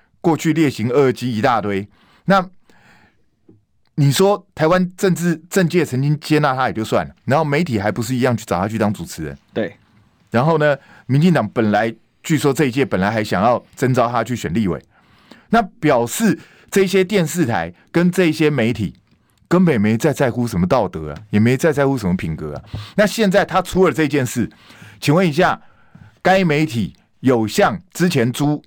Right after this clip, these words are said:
Speaker 1: 朱学恒出事的时候，那些媒体立刻跟他切割吗？也没有啊。你到今天为止，你有听到吗？
Speaker 2: 没有。
Speaker 1: 对啊，所以这代表什么？这代表台湾其实一直存在不一样的标准，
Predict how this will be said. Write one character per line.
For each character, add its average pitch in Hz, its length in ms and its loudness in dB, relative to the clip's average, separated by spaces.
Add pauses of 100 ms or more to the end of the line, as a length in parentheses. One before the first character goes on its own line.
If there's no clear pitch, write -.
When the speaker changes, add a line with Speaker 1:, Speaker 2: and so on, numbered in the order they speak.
(200)
Speaker 1:
朱 170 160 0
学 135 160 0
恒 113 160 0
出 139 180 -4
事 135 200 0
的 104 100 2
时 95 100 -2
候， 101 200 2 (260)
那 147 140 0
些 156 120 0
媒 143 140 -2
体 110 140 -4
立 123 160 0
刻 123 100 2
跟 113 100 -2
他 113 120 2
切 107 180 -2
割 98 180 0
吗？ 98 120 0 (180)
也 123 100 0
没 135 160 2
有 175 120 4
啊。 135 120 0 (100)
你 117 140 0
到 170 160 0
今 160 140 -6
天 160 100 0
为 139 80 2
止， 113 120 -4
你 110 100 0
有 110 80 2
听 113 160 0
到 104 160 2
吗？ 87 160 -4
Speaker 2:
没 123 180 -8
有。 104 240 -6 (160)
Speaker 1:
对 104 160 2
啊， 87 160 -2 (240)
所 170 160 0
以 190 200 0 (100)
这 160 140 0
代 135 120 0
表 92 160 -2
什 - 140 -12
么？ - 100 -18 (560)
这 233 140 2
代 202 220 2
表 104 160 -2
台 120 160 -2
湾 156 120 2
其 151 160 -4
实 127 160 -4
一 160 80 -2
直 123 140 -4
存 101 180 0
在 127 120 2
不 120 160 -2
一 95 60 -2
样 98 120 0
的 82 60 -6
标 80 180 -4
准， - 160 -12